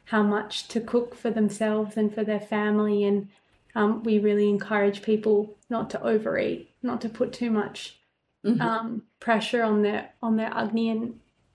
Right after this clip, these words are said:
Speaker 1: not overeating's a big part of that. And, um, it's a little bit of a challenge for people in the beginning if they have some left in their plate or some left over,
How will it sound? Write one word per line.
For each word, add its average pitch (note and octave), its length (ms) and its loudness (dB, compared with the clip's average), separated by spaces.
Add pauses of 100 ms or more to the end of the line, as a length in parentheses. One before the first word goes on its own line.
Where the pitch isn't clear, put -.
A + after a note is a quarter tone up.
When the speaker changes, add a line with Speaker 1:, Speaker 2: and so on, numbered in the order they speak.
(120)
Speaker 1:
not A3+ 260 0
overeating's A#3 600 0
a A#3 40 0
big A3+ 220 -2
part A#3+ 300 -2
of A3 100 -4
that. A3 280 -2 (380)
And, G#3+ 380 6
um, G#3 420 2 (440)
it's A#3 180 0
a A#3+ 60 4
little A#3 220 2
bit F4+ 180 2
of A#3+ 100 0
a A3 40 2
challenge A#3+ 560 2
for A#3 60 2
people A3 320 0
in G#3+ 120 6
the G#3 40 4
beginning G#3 480 4 (200)
if A3+ 100 2
they G#3+ 100 4
have G#3 240 0
some A3 280 0
left G3+ 260 0
in G3+ 120 4
their G3 160 0
plate B3 520 0 (220)
or A3+ 120 0
some G#3+ 320 2
left G3+ 320 2
over, G#3+ 520 2